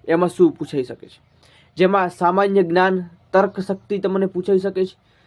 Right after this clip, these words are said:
શૈક્ષણિક યોગ્યતા અને માહિતી અર્થઘટન હોઈ શકે છે, વર્તમાન પ્રવાહો પર આધારિત પ્રશ્નો તમે જોઈ રહ્યા છો અત્યારે, અ, જે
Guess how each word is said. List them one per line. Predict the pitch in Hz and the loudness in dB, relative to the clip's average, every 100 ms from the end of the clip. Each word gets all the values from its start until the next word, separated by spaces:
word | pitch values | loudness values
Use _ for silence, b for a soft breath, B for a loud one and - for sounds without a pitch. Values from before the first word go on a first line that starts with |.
| _ _ - | _ _ 2
શૈક્ષણિક | 202 196 220 214 185 | 2 2 -4 0 2
યોગ્યતા | 185 190 202 196 | 4 4 2 2
અને | - 180 190 | 0 0 0
માહિતી | 170 151 160 175 180 | 0 0 2 0 2
અર્થઘટન | 175 175 156 175 180 | 2 2 0 -4 -2
હોઈ | 170 175 | 2 2
શકે | 180 185 185 | 2 -4 -4
છે, | 175 185 _ b b b - | -6 -12 _ b b b -4
વર્તમાન | 147 165 196 196 196 | -2 -2 0 0 0
પ્રવાહો | 196 180 190 196 | 2 2 4 2
પર | 190 | 2
આધારિત | 165 156 170 185 180 | 0 0 2 2 0
પ્રશ્નો | 170 170 185 143 | -4 -4 -4 -4
તમે | 139 170 160 | -4 -6 0
જોઈ | 160 | 2
રહ્યા | 185 185 | 4 2
છો | 190 | 0
અત્યારે, | - 175 | -2 0
અ, | 165 - - 143 156 | 0 -4 -8 -4 -2
જે | 156 175 160 | 2 2 0